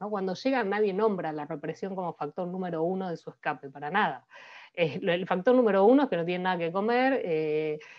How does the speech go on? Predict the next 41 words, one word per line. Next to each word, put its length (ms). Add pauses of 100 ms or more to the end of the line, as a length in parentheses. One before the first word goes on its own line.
que 100
no 80
se 80
podía 240
vivir, 540
que 260
habían 280
estado 280
viendo 300
familiares 480
que 60
se 100
morían 300
adelante 420
de 160
ellos, 240
bueno, 160
situaciones 540
muy 160
traumáticas 640
de 60
ese 180
tipo, 240
pero 180
relacionadas 560
con 160
el 160
hambre, 400 (320)
no 240
con, 500
eh, 520
no 140
con 120
problemas 460
políticos, 500
¿no? 140
Salvo 320
excepciones. 520 (680)
Se 180
refinen, 540
repiensan 680